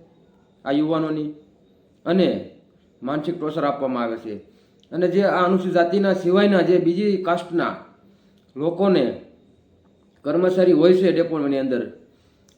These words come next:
તો એને કાંઈ ઈ લોકો ઘણા બધા ગંભીર ગુનામાં સંડોવાયેલા હોય, એની ઉપર ઘણી બધી ફરિયાદો થઈ ગયેલી હોય,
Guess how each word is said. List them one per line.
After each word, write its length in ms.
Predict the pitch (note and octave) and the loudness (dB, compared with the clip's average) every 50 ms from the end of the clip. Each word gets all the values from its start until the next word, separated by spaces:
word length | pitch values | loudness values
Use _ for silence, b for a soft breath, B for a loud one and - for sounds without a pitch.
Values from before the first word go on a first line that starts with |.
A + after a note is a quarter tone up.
| _ - | _ -6
તો 60 | F3+ F#3 | -2 0
એને 260 | F3+ F3+ F#3+ F#3+ G#3 G3+ | 2 2 2 2 2 0
કાંઈ 360 | - G3+ G3 G3 G3 F#3+ F3 - - - - - _ _ _ _ _ _ _ _ _ _ _ _ _ _ _ _ _ _ _ _ _ _ _ _ _ _ - - | 0 0 2 2 2 2 0 0 -4 -8 -14 -20 _ _ _ _ _ _ _ _ _ _ _ _ _ _ _ _ _ _ _ _ _ _ _ _ _ _ -8 -2
ઈ 120 | E3 F3+ | 0 2
લોકો 300 | F#3 F#3 F#3+ F#3 F#3 F#3+ F#3+ F#3+ F#3 F3+ - - - - - _ _ _ _ _ _ _ _ _ _ _ _ _ _ _ _ _ _ _ _ - | 2 2 2 0 0 2 2 2 2 0 -2 -4 -10 -18 -20 _ _ _ _ _ _ _ _ _ _ _ _ _ _ _ _ _ _ _ _ -16
ઘણા 440 | D#3 C#3+ C#3 C3 D3 D#3 F#3 F#3 F3+ | -14 -12 -8 -6 -4 -2 0 0 0
બધા 220 | F3+ F#3 F#3+ E3 D#3+ | 2 2 2 4 4
ગંભીર 240 | E3+ E3 F#3 F3 E3 | 4 4 4 2 2
ગુનામાં 440 | F3 F#3 F#3+ F3+ F3+ F#3 F3+ F3 D#3 D3+ - - - - _ _ _ _ _ _ _ _ _ _ _ _ _ _ _ _ _ _ _ _ _ _ _ _ _ - | 2 2 2 2 2 2 0 0 -2 -4 -8 -14 -20 -20 _ _ _ _ _ _ _ _ _ _ _ _ _ _ _ _ _ _ _ _ _ _ _ _ _ -6
સંડોવાયેલા 520 | E3 E3+ F#3 F#3+ F#3 F#3+ F#3 F#3+ F#3 F3+ | -2 0 2 2 4 4 4 6 6 6
હોય, 220 | F3 F3 F3+ F3 E3+ E3+ - - - - _ _ _ _ _ _ _ _ _ _ _ _ _ _ _ _ _ _ _ _ _ _ _ _ _ _ _ _ _ _ _ _ _ _ _ _ _ _ - | 6 4 4 2 0 -4 -6 -12 -18 -20 _ _ _ _ _ _ _ _ _ _ _ _ _ _ _ _ _ _ _ _ _ _ _ _ _ _ _ _ _ _ _ _ _ _ _ _ _ _ -14
એની 180 | - C#3+ E3 E3+ | -8 -4 -4 -2
ઉપર 120 | E3 F3 E3+ | -2 -2 -2
ઘણી 200 | D#3+ E3 F3 E3+ | -2 -2 -2 0
બધી 200 | E3+ E3+ E3 - | 2 2 2 0
ફરિયાદો 280 | - D#3 E3+ F#3 F#3 F#3 | 0 0 2 2 2 2
થઈ 180 | F#3 F#3 F#3 | 2 2 4
ગયેલી 240 | F#3 F#3 F3+ F3 E3+ E3+ | 4 4 4 6 6 4
હોય, 140 | F3 E3+ | 4 2